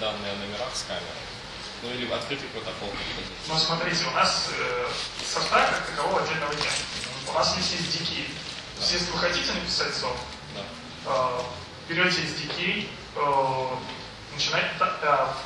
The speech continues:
Speaker 2: э, в S D K есть поддержка распознавания номеров. То есть
Speaker 1: Ага.
Speaker 2: эту информацию вы сможете с камер получать.
Speaker 1: Да.
Speaker 2: То есть там есть функции для взаимодействия с распознаванием номеров. Берете S D K,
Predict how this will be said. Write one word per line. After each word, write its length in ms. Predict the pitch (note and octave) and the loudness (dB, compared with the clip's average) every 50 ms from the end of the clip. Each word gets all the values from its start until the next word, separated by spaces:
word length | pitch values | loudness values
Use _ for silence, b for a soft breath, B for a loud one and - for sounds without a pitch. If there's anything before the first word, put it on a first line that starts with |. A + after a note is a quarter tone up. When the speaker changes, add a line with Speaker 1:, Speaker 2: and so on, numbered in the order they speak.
| - - | -6 -2
Speaker 2:
э, 60 | F3 | 0
в 40 | F3+ | 2
S 60 | F3 | 2
D 160 | E3+ E3+ E3 | 2 0 0
K 140 | - A3 A3 G3+ E3 | -2 -2 -2 0 2
есть 200 | F3 F3 F3 - | 2 2 2 4
поддержка 520 | D#3+ D#3 D#3+ D3+ D3+ D3 D3 - - C3 B2+ B2 B2 - - - - - | 4 4 4 4 4 4 4 2 2 0 -2 -4 -4 -6 -8 -8 -6 -6
распознавания 520 | D3 D3 - - - C#3 C#3+ - C#3 C#3 C#3 | -4 -4 -4 -4 -2 0 0 2 0 0 -2
номеров. 300 | C3+ C3+ C3+ C3+ - - | -4 -4 -4 -2 -2 -2
То 60 | - | -2
есть 140 | - - G3+ | 0 2 2
Speaker 1:
Ага. 100 | G3 G3 | 4 4
Speaker 2:
эту 100 | F#3+ F3+ | 4 2
информацию 440 | E3+ - - - - - - - - | 2 2 2 4 4 4 2 2 0
вы 60 | - | 0
сможете 300 | - - - - - - | 0 0 0 0 0 0
с 40 | - | 0
камер 220 | - - - C3+ C3 C3 C3 | 2 2 0 0 -2 -4 -4
получать. 300 | B2+ - - - G#2+ G#2 | -2 -2 -2 -2 -2 -2
Speaker 1:
Да. 120 | G2+ G2+ - - - - - | -4 -6 -6 -8 -12 -8 -6
Speaker 2:
То 60 | D3+ | -4
есть 120 | C#3+ - | -2 -2
там 180 | D3+ D3+ D3+ D#3 | -2 -2 -2 -2
есть 140 | E3 E3 - | -2 -2 -2
функции 260 | F3+ F#3 F#3 F3+ D3+ | 0 0 0 0 -2
для 160 | D3 D3 D3 D3 | -2 -2 -2 -2
взаимодействия 540 | C#3+ D3 D3 C#3+ C#3+ C#3+ D#3 - - D3 | 0 0 0 0 0 0 0 -2 -2 -2
с 100 | C#3+ C3 | -2 -2
распознаванием 560 | - - - C3+ C3+ - C#3 C3+ C#3 C3+ C3+ B2+ | -4 -4 -4 -6 -4 -2 0 0 0 0 -2 -2
номеров. 200 | B2+ C3 B2+ C3+ C#3 - - - - - - - - | -2 -2 -2 -2 -4 -8 -12 -14 -14 -16 -16 -12 -6
Берете 300 | D3+ E3+ F3 E3+ E3 E3+ | -2 0 2 2 2 2
S 80 | E3 D3 | 0 -2
D 180 | D#3+ D#3+ F3 | -4 -6 -4
K, 260 | G3+ A3 A#3+ B3 - | -2 -2 -2 -2 -2